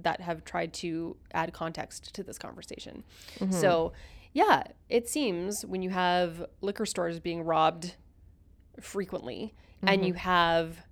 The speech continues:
Speaker 1: and see, I'm trying to use non-hyperbole. I was gonna say all the time, but, like, l-, I can't say that.
Speaker 2: Yeah, often.
Speaker 1: Uh, often. And you have, you know,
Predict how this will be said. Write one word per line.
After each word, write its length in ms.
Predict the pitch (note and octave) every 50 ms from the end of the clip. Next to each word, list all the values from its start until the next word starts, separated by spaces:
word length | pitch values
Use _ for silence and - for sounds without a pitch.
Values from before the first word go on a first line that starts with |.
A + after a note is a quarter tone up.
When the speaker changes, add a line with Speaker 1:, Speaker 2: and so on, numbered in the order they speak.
| - -
Speaker 1:
and 120 | F#3 F3+
see, 100 | - - F3
I'm 120 | E3 E3+
trying 200 | F3 F3 E3+ E3+
to 60 | E3
use 240 | D#3+ D#3 - - E3+
non-hyperbole. 760 | E3+ E3 D#3 D3 D3+ D#3 D#3 D3+ - E3+ D#3+ - - - - -
I 80 | -
was 120 | F3 F3+ -
gonna 100 | F3+ E3
say 80 | - - -
all 180 | - A#3 C4+ A#3
the 60 | G#3+
time, 300 | - C4 B3+ A#3+ F#3+ D#3+
but, 120 | - - -
like, 180 | - - - - _ _ - - - - G3+
l-, 100 | - - -
I 120 | - - E3+
can't 220 | - F3+ E3 - -
say 100 | - -
that. 160 | - - B3
Speaker 2:
Yeah, 100 | D4 - -
often. 460 | - A3+ A3+ - - - B2+ F3 A#3 - - -
Speaker 1:
Uh, 180 | A#3+ G#3+ F#3 -
often. 540 | - B3+ A3+ G#3+ - F3 C#3+ C#3 G#3 B3+ C4 - - - -
And 140 | G#3 G#3 G#3
you 60 | G3
have, 500 | G3+ G3 F#3+ F#3+ F#3 F3+ F3+ F3+ F3 - - -
you 180 | - - F#3+ F3
know, 440 | E3+ D#3+ D3+ D#3 D#3 E3+ E3+ F3+